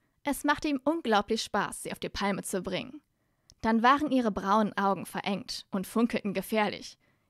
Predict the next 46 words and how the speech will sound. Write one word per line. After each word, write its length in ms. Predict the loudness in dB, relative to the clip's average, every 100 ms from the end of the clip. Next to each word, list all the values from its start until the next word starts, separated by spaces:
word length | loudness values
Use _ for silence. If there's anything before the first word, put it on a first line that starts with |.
| -6
Ihre 280 | 0 2 4
Wangen 260 | 4 4
röteten 420 | 4 4 4 -2 -4
sich 180 | -4
leicht 460 | -2 -2 -2 -8 -18 _ _ _
und 140 | -6
sie 120 | -4 0
biss 160 | 2
sich 140 | 2 0
auf 80 |
die 100 | -2
Unterlippe, 600 | -2 0 2 0 -2 -6 -8 _ -4
um 140 | -2
ihre 260 | 0 0 2
Wut, 140 | 0 -2 _
um 120 | 0 2
ihre 260 | 4 4
Wut 180 | 2 -4
zu 100 | -4
unterdrücken. 680 | -4 -2 -2 -4 -6 -12 -14 _ _ -20 -20 -20 _ _ _ _ _ _ _ _ _ _ _ _ _ _ _ _ _ _ _ _ _
„Malfoy, 440 | 2 2 4 4 4
du 80 | 2
bist 180 | -4
genauso 380 | -2 4 4 2
Schulsprecher. 680 | 0 0 0 -2 -2 -4 -6 _ _ _ _
Wie 160 | 0 2
wäre 220 | 2 2
es, 180 | 2 2
wenn, 220 | 2 2 -2 _ _ _ -2
wie 180 | 0 2
wäre 260 | 2 2
es, 280 | 0 -2 -4
wenn 180 | -4 -2
du 160 | 0
dem 180 | 4 4
A-, 100 | 2 _ _ _ _ -2
wenn 140 | 0 2
du 100 | 0
dir 160 | 0
zur 160 | 0 2
Abwechslung 400 | 2 2 0 0
mal 140 | 0
etwas 220 | 0 -4 -4
einfallen 400 | -2 0 0 0
lassen 260 | 0 0
würdest“, 480 | 2 2 -2 -12 -20